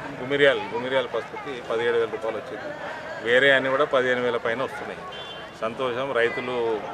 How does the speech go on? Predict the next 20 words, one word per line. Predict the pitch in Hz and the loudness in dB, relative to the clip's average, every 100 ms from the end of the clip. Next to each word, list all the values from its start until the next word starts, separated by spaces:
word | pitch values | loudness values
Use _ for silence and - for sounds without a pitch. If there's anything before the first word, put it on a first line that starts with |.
| - - | -8 -4
సంతోషం | 120 131 123 131 | -4 -2 -2 -2
వ్యక్తం | 117 - 123 113 | -2 -4 -2 -2
చేస్తున్నారు. | 107 117 107 - - - - - - - - - | -2 -6 -8 -8 -12 -16 -16 -16 -16 -14 -14 -4
మేము | 139 139 123 | 0 2 2
ఒకటే | 127 135 | 2 2
అంటున్నాం, | 120 107 104 95 - - - - - - - - - - - 120 | 2 -2 -4 -8 -10 -10 -10 -12 -12 -14 -14 -14 -14 -16 -10 -2
మోదీ | 135 135 143 | 0 0 2
హై | 127 120 | 2 2
తో | 165 143 | -4 -4
ముమ్కిన్ | 120 120 113 92 | -6 -6 -8 -8
హై. | - - - - - - - - - - 440 - - - - | -10 -10 -10 -12 -14 -16 -16 -16 -14 -10 -10 -10 -10 -10 -4
నెక్స్ట్ | 123 - 160 143 | -4 -2 -8 -4
సీజన్కి | 143 131 131 120 | -2 -2 -2 -4
వెళ్ళి | 123 131 123 113 127 - - - - - - - - - - - - - - - - 120 | -6 -6 -6 -8 -10 -14 -14 -14 -14 -14 -14 -16 -16 -14 -14 -14 -14 -14 -14 -16 -12 -4
ఇరవై | 143 165 165 | 4 6 10
వేల | 156 147 143 | 10 8 6
పైననే | 127 131 135 165 139 | 4 4 0 0 0
పసుపు | 120 123 | 0 -2
రేటు | 117 123 | -2 -2
ఉంటుంది. | 117 - | -8 -8